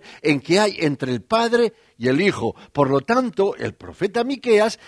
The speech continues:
está diciendo, "De ti, Belén, me saldrá el que será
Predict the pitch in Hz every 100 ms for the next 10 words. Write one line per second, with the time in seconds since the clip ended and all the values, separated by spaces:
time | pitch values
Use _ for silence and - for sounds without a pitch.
0 | - 151 - 175 151 123 170 165 139 127
1 | - 170 170 - 269 202 104 _ _ -
2 | 120 151 202 214 - _ _ 156 196 202
3 | 180 151 147 139 127 160 226 226 247 -
4 | - - 165 147 - 123 - 120 147 170